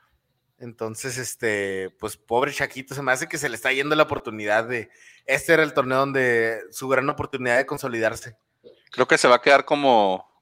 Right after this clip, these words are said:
Speaker 2: como este, ¿cómo se llama? Am, el, el porterito este que llegó <laughs> del, del Veracruz.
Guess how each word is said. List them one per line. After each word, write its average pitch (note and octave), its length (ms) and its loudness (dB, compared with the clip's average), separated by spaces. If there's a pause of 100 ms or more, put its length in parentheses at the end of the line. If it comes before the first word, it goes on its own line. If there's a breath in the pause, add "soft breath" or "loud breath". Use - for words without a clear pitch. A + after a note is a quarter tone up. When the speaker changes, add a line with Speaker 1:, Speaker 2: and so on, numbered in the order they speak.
Speaker 2:
como G#2 260 -6
este, - 200 -8
¿cómo C3 180 -6
se - 120 -2
llama? B2 520 2
Am, F2+ 340 -8 (1400 soft breath)
el, F#2 540 0
el F#2 140 0
porterito G2+ 420 2
este - 180 0
que G2+ 120 2
llegó G2 180 6
<laughs> F2 120 0
del, B2 420 4 (260)
del G#2+ 140 0
Veracruz. G#2+ 560 2